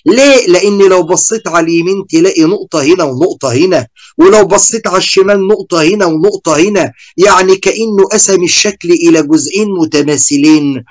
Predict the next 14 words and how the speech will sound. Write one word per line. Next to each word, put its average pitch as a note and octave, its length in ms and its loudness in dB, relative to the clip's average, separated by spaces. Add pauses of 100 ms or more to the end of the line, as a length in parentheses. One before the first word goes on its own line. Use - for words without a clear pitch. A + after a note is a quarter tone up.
(180)
يبقى F3+ 300 2
الوسط F3 480 2
الحسابي D3+ 720 -2
تلاتة D3 560 -2 (260)
لأنه F#3+ 400 0
مركز F3+ 460 0
المجموعة، D3 840 0 (220)
ويقال D3+ 600 2
عليه A3+ 300 0
رياضيًا G#3+ 1000 -2
نقطة C#3+ 560 -2
التوازن. C#3 1080 -2 (380)
آدي F#3+ 280 2
تدريبات E3+ 640 0